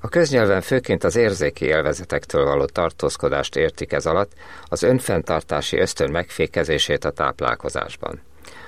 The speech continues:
A böjt célja a lélek fölemelése a testi vágyak megfékezésével, ezáltal a bűnbánat és a szenvedőkkel való együttérzés kifejezése. Egyetemet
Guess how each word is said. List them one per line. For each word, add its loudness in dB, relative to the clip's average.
A 0
böjt 4
célja 4
a 0
lélek 2
fölemelése 2
a -4
testi -2
vágyak 0
megfékezésével, 0
ezáltal -2
a 0
bűnbánat 2
és 0
a 0
szenvedőkkel 0
való 2
együttérzés -2
kifejezése. -4
Egyetemet 2